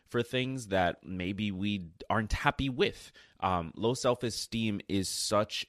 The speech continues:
a major problem for, uh, I would say, the majority of people trying to take control of their life. So we're gonna be tackling that in today's episode.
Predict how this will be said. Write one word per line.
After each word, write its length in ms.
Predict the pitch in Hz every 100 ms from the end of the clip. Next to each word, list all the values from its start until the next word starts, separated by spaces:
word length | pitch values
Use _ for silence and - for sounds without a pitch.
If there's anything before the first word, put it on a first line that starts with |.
| -
a 180 | 101 95
major 480 | 85 90 98 95
problem 680 | 90 - 90 85 85 80 80
for, 680 | 78 - 87 85 82 80 78 - - - _ _ -
uh, 80 | -
I 120 | 98
would 180 | 131 165
say, 140 | 180 156
the 60 |
majority 580 | 123 101 90 98 104 90
of 120 | 90
people 300 | - 87 82
trying 380 | 78 82 82 82
to 120 | -
take 240 | 78 78 -
control 460 | 76 - 76 73 _ -
of 140 | 80
their 160 | 78 78
life. 240 | 80 78
So 100 | -
we're 80 | 98
gonna 140 | 113 123
be 100 | 120
tackling 520 | - 117 117 107 101
that 200 | 95 -
in 140 | 98 95
today's 300 | 107 90 82
episode. 460 | 87 - - 82